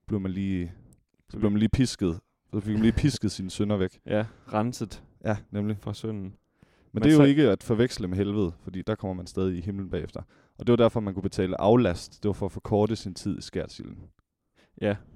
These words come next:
Speaker 2: og så
Speaker 1: Eller
Speaker 2: kom
Speaker 1: aflad, tror jeg, det hedder.
Speaker 2: og så kom Martin Luther
Speaker 1: Ja, og
Speaker 2: på
Speaker 1: så, øh,
Speaker 2: banen.
Speaker 1: det
Speaker 2: Halli, hallo.
Speaker 1: det var altså ikke det, Jesus sagde.
Speaker 2: Nej. What would Jesus do?
Speaker 1: Mm.
Speaker 2: Not this.
Speaker 1: Nu er der sådan en dum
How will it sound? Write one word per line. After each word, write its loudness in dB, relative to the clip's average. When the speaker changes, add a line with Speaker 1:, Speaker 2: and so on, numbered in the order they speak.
Speaker 2:
og -16
så -8
Speaker 1:
Eller 2
Speaker 2:
kom 4
Speaker 1:
aflad, 4
tror -4
jeg, -4
det -6
hedder. -4
Speaker 2:
og -10
så -6
kom -4
Martin -4
Luther -2
Speaker 1:
Ja, 2
og -16
Speaker 2:
på -10
Speaker 1:
så, -4
øh, 2
Speaker 2:
banen. -6
Speaker 1:
det -14
Speaker 2:
Halli, 2
hallo. 6
Speaker 1:
det -6
var 0
altså -2
ikke -8
det, 0
Jesus -6
sagde. -4
Speaker 2:
Nej. 2
What 4
would -2
Jesus 0
do? 4
Speaker 1:
Mm. -14
Speaker 2:
Not 2
this. -2
Speaker 1:
Nu 0
er 0
der -2
sådan -6
en -4
dum 2